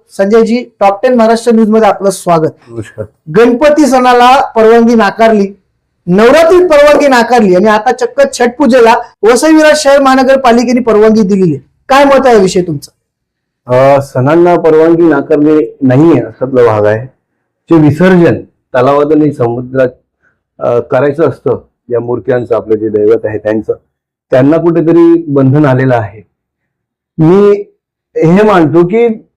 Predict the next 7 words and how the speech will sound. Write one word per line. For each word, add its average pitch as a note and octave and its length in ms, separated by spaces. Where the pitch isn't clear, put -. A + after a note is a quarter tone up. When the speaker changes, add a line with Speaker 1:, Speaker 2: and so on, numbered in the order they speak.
Speaker 2:
धर्म D#3+ 340
आणि E3+ 140
परंपरा F3 600
हे A#3+ 300
एकत्र G3 480
चाललेच F3 580
पाहिजे. A2+ 280